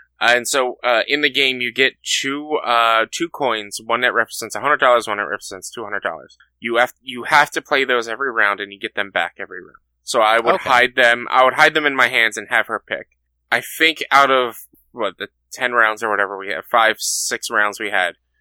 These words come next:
Speaker 1: she picked the two hundred coin five out of six times. And I, I, we would always ask her, "Do you wanna guess who got it right before knowing what the numbers are?" And she said yes.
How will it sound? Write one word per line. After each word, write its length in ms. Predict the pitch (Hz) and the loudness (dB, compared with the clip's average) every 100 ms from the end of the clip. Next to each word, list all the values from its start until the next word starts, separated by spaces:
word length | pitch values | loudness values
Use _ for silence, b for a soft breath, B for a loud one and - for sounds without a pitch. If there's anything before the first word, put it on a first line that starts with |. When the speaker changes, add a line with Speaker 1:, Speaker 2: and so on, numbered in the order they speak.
| - | -12
Speaker 1:
she 280 | - 131 131 | -6 -4 -2
picked 300 | 143 123 - | -2 -2 -4
the 100 | 113 | -8
two 280 | - 127 | -8 -8
hundred 260 | 117 123 110 - | -4 -4 -4 -6
coin 420 | 120 107 98 98 _ _ - - | -8 -6 -8 -12 _ _ -6 2
five 260 | 123 110 | 4 4
out 120 | 107 | 0
of 80 | 98 | -2
six 240 | - - - | -6 -6 -12
times. 360 | 78 _ - - _ 110 | -14 _ -20 -20 _ 0
And 520 | 110 104 104 104 95 - _ _ _ _ | 2 2 -2 -6 -16 -16 _ _ _ _
I, 320 | 120 117 110 - | 2 4 2 0
I, 100 | 113 | -2
we 160 | 120 123 | -2 -2
would 140 | 123 | -2
always 300 | 117 123 131 | -2 -2 0
ask 260 | 143 123 - | 0 0 -4
her, 180 | 98 - | -8 -10
"Do 80 | 117 | -14
you 180 | 113 110 | -14 -6
wanna 260 | 120 131 | -4 -2
guess 460 | 123 147 147 127 - | 0 4 4 4 0
who 120 | 135 120 | -2 0
got 200 | 127 120 | 2 2
it 40 | |
right 360 | 104 117 131 113 | 2 2 0 0
before 380 | - - 113 113 | -10 -10 -4 -2
knowing 380 | 120 117 113 110 | 0 0 0 -4
what 160 | 107 | -8
the 60 | 123 | -6
numbers 440 | 117 113 110 98 | -4 -2 -2 -4
are?" 260 | 98 85 80 b b - | -6 -12 -18 b b -12
And 160 | 101 | -10
she 220 | - 107 | -8 -6
said 300 | 107 - 117 | -4 0 0
yes. 520 | 117 113 87 - - | 2 2 0 -4 -12